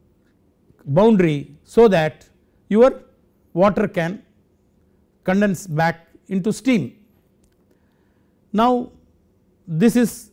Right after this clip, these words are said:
the inner steel vessel and the outer is the concrete. So, you see how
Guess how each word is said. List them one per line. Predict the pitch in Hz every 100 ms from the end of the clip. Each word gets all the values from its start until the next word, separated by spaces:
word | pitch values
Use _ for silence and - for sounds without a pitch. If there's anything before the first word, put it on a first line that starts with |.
| _
the | 170 190
inner | 202 220 190
steel | - 226 247 233
vessel | 233 233 247 247 _ _ _ -
and | 170
the | 170
outer | 175 180 196
is | 175 151
the | 226 285 _ _ -
concrete. | 175 151 151 135 - - _ _ _ _ _ _ _ _ _ _ _ _ _ _ _ _
So, | - 170 165 -
you | 180 196
see | 220 226 220 _ _ _
how | 185 208 208